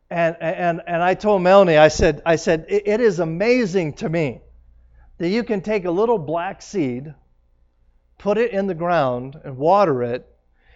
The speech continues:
and something so sugary and sweet can come out of it."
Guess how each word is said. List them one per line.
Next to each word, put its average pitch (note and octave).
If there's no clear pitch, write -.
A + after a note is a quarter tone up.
and D#3
something G#3+
so A#3
sugary A3
and E3
sweet F#3
can E3
come E3+
out G3
of B2+
it." -